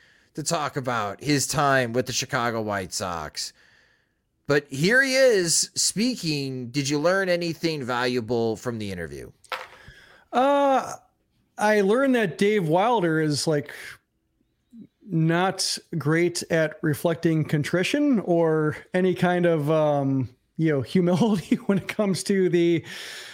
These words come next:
Speaker 2: uh, the skimming scandal. Like, you know, it didn't really seem to understand the gravity of it and mail fraud and very much played the victim, even though, like, he did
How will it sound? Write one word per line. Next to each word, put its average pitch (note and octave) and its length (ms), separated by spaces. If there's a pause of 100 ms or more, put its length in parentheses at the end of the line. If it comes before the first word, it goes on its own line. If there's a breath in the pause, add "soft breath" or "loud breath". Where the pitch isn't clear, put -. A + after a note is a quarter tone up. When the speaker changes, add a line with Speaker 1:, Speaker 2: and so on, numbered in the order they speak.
(120)
Speaker 2:
uh, D#3+ 560 (320)
the D#3+ 140
skimming G3+ 420
scandal. A#3+ 580
Like, D3+ 420 (380)
you E3+ 140
know, C#3+ 60
it C#3 160
didn't F#3 200
really F3+ 220
seem F#3 320
to E3 120
understand E3+ 720
the D3 80
gravity D#3 480
of G3 140
it A3 240
and D3 140
mail D#3+ 200
fraud G3+ 280
and C#3+ 160
very D#3 180
much D#3 220
played E3+ 260
the C#3 60
victim, A3 540 (480 loud breath)
even D#3+ 280
though, D#3 240
like, D3 180
he D#3 200
did D3+ 360